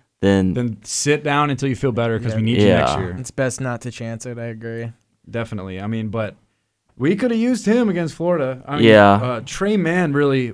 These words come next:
Speaker 2: uh, put on a show.
Speaker 3: And Scotty Lewis played
Speaker 2: Scotty
Speaker 3: really well.
Speaker 2: Lewis, dude, he is so athletic. Seeing him in person finally,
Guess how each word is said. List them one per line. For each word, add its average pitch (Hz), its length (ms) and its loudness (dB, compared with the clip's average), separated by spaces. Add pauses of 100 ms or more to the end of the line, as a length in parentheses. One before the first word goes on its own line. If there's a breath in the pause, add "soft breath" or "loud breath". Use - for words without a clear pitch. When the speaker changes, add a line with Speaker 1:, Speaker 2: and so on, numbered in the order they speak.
Speaker 2:
uh, 120 220 -6
put 139 180 -2
on 127 100 -2
a 117 40 -8
show. 117 580 -4
Speaker 3:
And 107 100 -12
Scotty 107 360 -10
Lewis 101 360 -14
played 110 220 -12
Speaker 2:
Scotty 139 220 0
Speaker 3:
really 120 120 -2
well. 120 140 -2
Speaker 2:
Lewis, - 340 -4 (140)
dude, 123 180 -8
he 135 220 -4
is 117 100 -6
so 147 360 -6
athletic. 104 480 -8
Seeing 147 240 -6
him 127 160 -2
in 107 60 -6
person 117 380 -8
finally, 123 560 -8